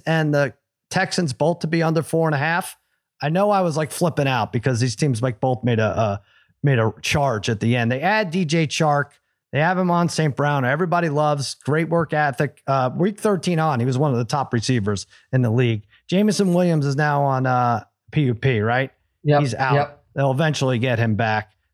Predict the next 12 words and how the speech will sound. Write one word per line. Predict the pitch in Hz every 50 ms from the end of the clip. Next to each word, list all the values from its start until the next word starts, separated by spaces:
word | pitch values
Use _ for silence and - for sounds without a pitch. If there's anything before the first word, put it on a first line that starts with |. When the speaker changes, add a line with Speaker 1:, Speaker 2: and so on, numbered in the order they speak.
| _ _ _ -
Speaker 1:
They | 135 135 131 117 - _ -
re-signed | 147 180 196 175 - - 180 165 156 151 139
Charles | - - 156 147 143 139 127 113 - _ -
Harris, | 123 127 139 135 127 123 120 - -
the | - 131 127
outside | 127 131 127 - 135 123 120
linebacker, | 123 123 123 120 117 117 123 117 113 - 123
and | 117 104
Tracy | - 139 131 127 110 - 113
Walker, | 104 117 123 123 117 - - 123 113 113
the | 107 98
safety. | - - 131 127 120 - - 120 117 113